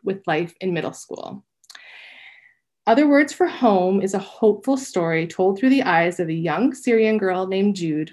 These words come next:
forced to leave her homeland in search of a safe and promising future in America.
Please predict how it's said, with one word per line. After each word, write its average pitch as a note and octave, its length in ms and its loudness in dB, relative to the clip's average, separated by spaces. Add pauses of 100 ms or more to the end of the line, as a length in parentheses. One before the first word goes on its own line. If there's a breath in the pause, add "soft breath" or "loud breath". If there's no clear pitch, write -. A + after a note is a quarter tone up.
forced F#3+ 300 -2
to B3 80 0
leave G#3+ 180 0
her B3+ 80 0
homeland F#3 520 -4
in F3 120 -8
search F3 300 -6
of F3+ 100 -8
a E3 60 -10
safe A3+ 420 -2
and G#3+ 120 -4
promising F#3+ 600 -4
future E3 380 -6
in D#3+ 160 -8
America. D3+ 760 -8